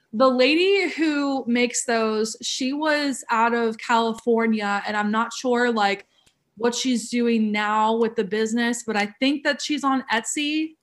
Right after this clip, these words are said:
Um, but she sent me a few of them for free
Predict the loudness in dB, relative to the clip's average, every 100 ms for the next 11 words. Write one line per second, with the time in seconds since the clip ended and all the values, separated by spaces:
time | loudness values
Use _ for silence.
0 | _ _ _ _ _ 2 4 4 4 0
1 | -2 0 -2 -2 -2 -2 -2 -2 0 2
2 | 2 2 0 -2 -6 -8 -6 -4 -2 -2
3 | -2 -4